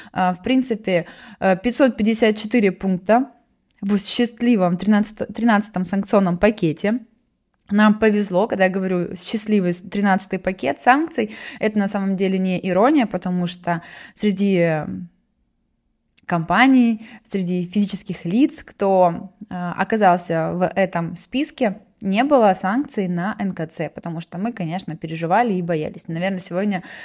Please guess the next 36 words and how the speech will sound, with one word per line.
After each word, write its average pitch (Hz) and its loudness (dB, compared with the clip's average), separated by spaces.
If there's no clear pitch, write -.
э, 170 2
была 175 6
бы 185 0
максимальная 196 0
неразбериха 180 -2
на 165 0
рынках, 190 -2
если 165 -10
бы 160 -4
такой 160 -6
сценарий 170 -4
реализовался. 160 -2
Поэтому, 240 4
друзья, 226 4
я 302 6
хочу 226 -4
поздравить, 196 2
э, 170 4
всех - 0
нас, 202 2
инвесторов, 190 2
потому 190 -2
что 180 -6
рынок, 233 0
правда, 180 4
открылся 175 -6
хорошо, 190 0
а, 175 2
но 226 6
не 208 2
все 226 -2
эмитенты, 220 2
не 185 -2
все 202 0
эмитенты 202 0
плюсуют. 214 -4